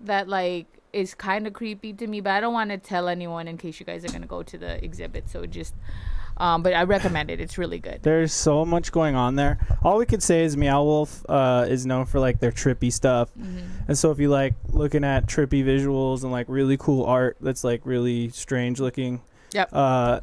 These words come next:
Speaker 2: keep it there. That's what it is. But on the surface, it looks like one thing, but it, it, it just, like, butterfly effects out into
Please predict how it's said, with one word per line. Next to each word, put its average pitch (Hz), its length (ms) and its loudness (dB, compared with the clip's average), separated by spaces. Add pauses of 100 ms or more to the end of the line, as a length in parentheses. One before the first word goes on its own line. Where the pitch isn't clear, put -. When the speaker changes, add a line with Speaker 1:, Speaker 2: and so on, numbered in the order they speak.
(500)
Speaker 2:
keep 214 160 4
it 170 100 4
there. 120 340 2
That's 143 220 2
what 143 140 4
it 135 60 4
is. 127 120 2
But 156 120 4
on 151 100 2
the 135 60 4
surface, 196 600 2
it - 120 2
looks 180 200 2
like 160 120 4
one 147 260 2
thing, 214 280 0 (480)
but 143 340 2
it, 147 260 2
it, 160 220 0 (240)
it 151 120 2
just, 156 280 2
like, 135 360 2
butterfly 143 680 2
effects 139 480 0
out 131 260 2
into 135 480 0